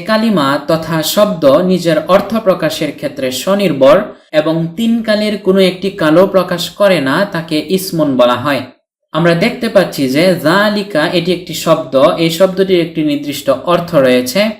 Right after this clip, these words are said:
এবং সে তার নিজের অর্থ প্রকাশের ক্ষেত্রে স্বনির্ভর। আর এই জালিকা শব্দটি কোনো কালও প্রকাশ করছে না, মানে জালিকা শব্দটি না অতীতকাল প্রকাশ করছে, না বর্তমানকাল প্রকাশ করছে, আর না ভবিষ্যৎকাল প্রকাশ করছে।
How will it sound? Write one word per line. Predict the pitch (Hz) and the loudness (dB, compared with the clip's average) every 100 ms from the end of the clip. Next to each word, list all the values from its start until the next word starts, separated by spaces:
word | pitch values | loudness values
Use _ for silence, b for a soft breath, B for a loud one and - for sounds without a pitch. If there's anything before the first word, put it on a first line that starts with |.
| _ | _
এবং | 165 185 185 | 0 2 2
সে | - 208 | 0 0
তার | 208 196 | 2 2
নিজের | 180 170 175 | 2 2 2
অর্থ | 185 185 190 | 2 2 0
প্রকাশের | 165 151 156 - 151 - | 0 0 0 -4 -8 -8
ক্ষেত্রে | 160 - 151 | -10 -6 -6
স্বনির্ভর। | 143 202 196 147 127 117 110 - _ 165 | -2 0 2 0 2 0 0 -12 _ -4
আর | 175 | 0
এই | 185 | 0
জালিকা | 160 196 214 214 214 | 2 2 2 -2 -4
শব্দটি | 202 185 170 175 180 | -2 -2 0 0 0
কোনো | 170 170 170 | 0 0 2
কালও | 175 175 170 | 4 4 4
প্রকাশ | 147 139 131 | 2 0 -2
করছে | - 123 - 117 | -4 -4 -4 -6
না, | 113 110 - | -6 -10 -4
মানে | 151 202 165 143 | -2 0 0 0
জালিকা | 170 208 220 214 202 | 0 2 0 -2 -2
শব্দটি | 185 170 180 175 | -2 -2 -2 0
না | 151 143 | 0 2
অতীতকাল | 139 139 208 - 190 185 | 2 0 -8 0 0 2
প্রকাশ | 170 165 - | 0 -2 -6
করছে, | - 147 - 147 135 | -2 -2 -2 -8 -6
না | 135 | -4
বর্তমানকাল | 135 156 170 208 208 196 185 170 165 | 2 2 2 -4 -2 -2 -2 -4 -4
প্রকাশ | 156 156 143 | -4 -4 -6
করছে, | - 147 - 135 127 | -4 -4 -4 -8 -2
আর | 143 139 | 0 0
না | 135 | -2
ভবিষ্যৎকাল | 135 180 196 - 175 - 135 | -2 -2 -2 -2 -2 -2 -2
প্রকাশ | 135 127 120 | -2 -2 -6
করছে। | - 123 117 | -4 -4 -4